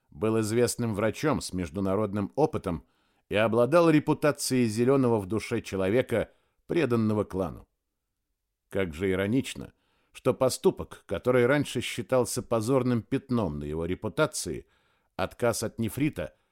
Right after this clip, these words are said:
при выпуске из Академии Коула Душурона и последующий отъезд в изгнание, теперь служил доказательством его высоких принципов, приняв во внимание трагическую смерть матери от зуда,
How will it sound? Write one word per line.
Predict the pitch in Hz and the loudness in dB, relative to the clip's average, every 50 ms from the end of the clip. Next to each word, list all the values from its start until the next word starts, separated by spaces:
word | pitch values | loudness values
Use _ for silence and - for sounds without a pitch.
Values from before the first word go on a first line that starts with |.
| _ _ - | _ _ -6
при | - 113 113 | -4 -2 0
выпуске | 117 113 - - - - - 101 110 | 0 -2 -2 -4 -6 -6 -4 -2 -2
из | 107 101 98 | 0 0 -2
Академии | 107 - - 113 110 113 117 110 104 104 101 95 | -2 -2 -2 -2 0 2 2 2 2 0 0 -2
Коула | - - 120 117 110 107 101 95 85 | -2 0 0 2 2 2 2 0 0
Душурона | 87 92 - - 110 113 139 147 127 117 101 - _ _ _ _ _ _ _ _ | -2 -6 -4 -4 -2 0 2 2 2 0 -2 -2 _ _ _ _ _ _ _ _
и | - 104 | -8 -6
последующий | 98 - 110 104 - - 120 123 113 107 107 101 95 90 - - 107 - - | -4 -2 -2 -2 -2 -2 0 0 0 2 2 0 0 0 -4 -6 -8 -8 -6
отъезд | - 104 98 - 92 98 107 101 - - - | -6 -6 -6 -4 -4 -4 -2 -4 -4 -4 -4
в | 92 101 | -2 -2
изгнание, | 95 87 85 110 131 143 127 98 85 69 57 - _ _ _ _ _ _ _ _ _ _ _ _ - | -2 -2 -2 0 2 2 2 0 0 -4 -8 -12 _ _ _ _ _ _ _ _ _ _ _ _ -6
теперь | - 117 107 - 175 165 135 | -6 -2 2 4 4 4 4
служил | - - 170 160 127 156 160 147 | 2 2 4 4 6 6 4 6
доказательством | 131 139 139 - 139 127 123 151 156 - 139 120 - - - 139 131 117 95 _ _ _ _ _ - | 4 2 2 4 2 2 4 2 2 0 0 -6 -4 -4 0 2 2 2 0 _ _ _ _ _ -10
его | - 92 104 110 113 110 | -4 0 2 2 2 4
высоких | 110 110 - - 123 - - 113 - - | 2 2 0 0 -4 -4 -4 -6 -6 -2
принципов, | - 135 160 139 - - - - - - - - _ _ _ _ _ _ _ _ - | 0 2 2 2 2 -2 -6 -10 -12 -16 -18 -18 _ _ _ _ _ _ _ _ -4
приняв | 98 95 95 101 107 101 95 - | -2 0 0 0 0 -2 -4 -4
во | - 98 107 | -4 -4 -2
внимание | 98 107 104 104 107 117 117 113 110 104 90 - - _ _ _ _ _ _ | -2 0 0 0 0 0 2 2 0 0 -2 -4 -6 _ _ _ _ _ _
трагическую | - 120 123 120 127 143 131 - 131 - - - 135 120 113 | 0 2 2 2 2 0 0 0 -4 -4 0 2 2 2 2
смерть | - - 120 127 123 - - - | 0 0 2 2 0 0 0 -2
матери | 113 113 120 113 - - 101 104 - - - | -2 0 0 -2 -2 -2 -2 -2 -2 -2 -4
от | 104 98 95 | -6 -6 -4
зуда, | 95 98 147 165 131 90 80 80 | -2 0 2 2 2 0 -4 -8